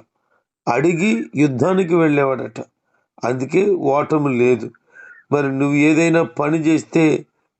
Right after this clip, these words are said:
దేవుణ్ణి అడిగే ప్రార్థన పూర్వకంగానే చేస్తున్నావా? లేకపోతే నీ సొంత ఇష్టాన్ని నెరవేర్చుకుంటూ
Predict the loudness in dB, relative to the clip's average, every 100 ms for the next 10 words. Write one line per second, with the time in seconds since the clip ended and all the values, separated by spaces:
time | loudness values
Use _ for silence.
0 | -12 -2 2 2 2 2 2 0 -2 -4
1 | -2 -2 0 0 0 -6 _ _ _ _
2 | -4 -2 -2 -2 -2 0 0 2 0 2
3 | 2 2 2 0 -2 _ _ _ -4 0
4 | 0 0 -2 0 0 0 0 -2 -10 _
5 | _ _ _ _ _ _ _ _ _ _
6 | -4 0 2 0 0 0 0 0 -2 -2
7 | -2 -2 -2 -2 -2 -4 -2 -4 -4 -2
8 | -2 0 2 2 2 0 -4 -4 -2 -4